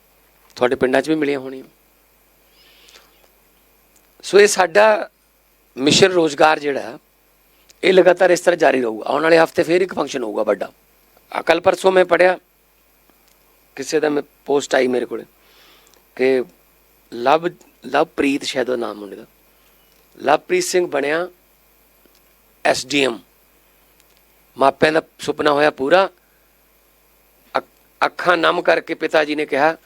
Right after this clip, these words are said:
"ਸ਼ੁਕਰ ਹੈ ਆਮ ਘਰਾਂ ਦੇ ਲੋਕਾਂ ਨੂੰ ਪੰਜਾਬ ਸਰਕਾਰ ਨੌਕਰੀਆਂ ਦੇਣ ਲੱਗੀ,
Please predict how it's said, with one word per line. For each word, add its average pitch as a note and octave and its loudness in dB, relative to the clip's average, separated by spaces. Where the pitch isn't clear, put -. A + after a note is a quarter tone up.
"ਸ਼ੁਕਰ D#3 4
ਹੈ D#3 6
ਆਮ D3 0
ਘਰਾਂ D3+ 2
ਦੇ C#3 0
ਲੋਕਾਂ C3 0
ਨੂੰ B2 -6
ਪੰਜਾਬ A#2 -2
ਸਰਕਾਰ A2+ -4
ਨੌਕਰੀਆਂ G#2 -6
ਦੇਣ F#2+ -12
ਲੱਗੀ, - -20